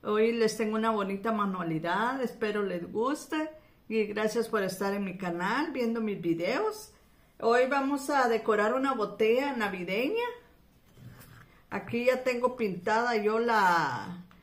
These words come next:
la botella. La pueden pintar con acrílico. Esta se me chorreó la botella, pero, pero no, no se va a ver por lo que le vamos a hacer. Eh,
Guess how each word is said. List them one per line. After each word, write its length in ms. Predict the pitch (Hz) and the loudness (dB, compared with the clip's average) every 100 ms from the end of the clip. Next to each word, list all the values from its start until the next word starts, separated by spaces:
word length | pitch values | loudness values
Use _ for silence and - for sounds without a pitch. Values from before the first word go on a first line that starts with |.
| - - | -20 -4
la 160 | 196 196 | 0 2
botella. 480 | 180 180 226 277 | 0 0 2 4
La 160 | 285 - | 2 2
pueden 320 | 247 262 269 | 2 2 0
pintar 420 | 269 220 247 254 | -2 0 2 2
con 220 | - 269 220 | 2 0 0
acrílico. 720 | - 240 269 302 330 - 285 | -4 -2 0 0 -2 -2 -2
Esta 260 | 285 294 | -2 -4
se 160 | 294 277 | -4 -2
me 180 | 220 208 | -2 -2
chorreó 540 | - 185 185 208 226 | -2 -2 0 0 0
la 160 | 247 202 | 0 -2
botella, 560 | 175 180 208 220 233 | -4 -4 -2 -2 0
pero, 300 | 226 190 180 - - - - | -4 -2 -4 -8 -18 -20 -6
pero 260 | 220 208 202 | -2 0 -2
no, 500 | 196 190 196 190 185 | -4 -6 -8 -8 -8
no 160 | 202 240 | -4 -4
se 180 | - 262 | -2 -2
va 120 | 247 | -2
a 40 | |
ver 260 | 233 214 175 175 - - - _ _ _ _ - | 0 0 0 -4 -14 -20 -20 _ _ _ _ -8
por 140 | 208 | -4
lo 180 | 196 196 | -2 -2
que 140 | 196 180 | -2 -2
le 80 | |
vamos 340 | 180 202 220 202 | -2 -2 -2 -2
a 60 | |
hacer. 420 | 175 - 202 - - - _ _ _ 214 | -4 -2 -2 -4 -12 -20 _ _ _ 8
Eh, 880 | 214 208 196 190 190 185 180 180 | 10 10 6 2 0 -2 -4 -4